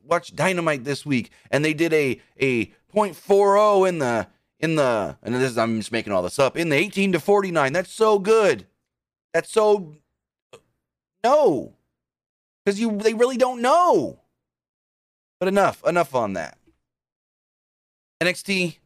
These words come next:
I think they, there could be potential for it to do, to be something, but they need to slow down. They didn't need to flush everything that was before out so quickly, and just tell us who these new people are.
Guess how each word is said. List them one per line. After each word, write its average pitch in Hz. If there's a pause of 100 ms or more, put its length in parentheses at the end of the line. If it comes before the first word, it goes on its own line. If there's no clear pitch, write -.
(320)
I 139
think 175
they, 165
there 139
could 208
be 202
potential 175
for 175
it 156
to 160
do, 147
to 165
be 185
something, 185 (920)
but 123
they 156
need 170
to 151
slow 135
down. 107 (800)
They 117
didn't 170
need 170
to 85 (340)
flush 131
everything 143
that 131
was 135
before 139 (100)
out 127 (320)
so 135
quickly, 98 (600)
and 180
just 208 (300)
tell 226
us 208
who 196
these 160
new 143
people 117
are. 80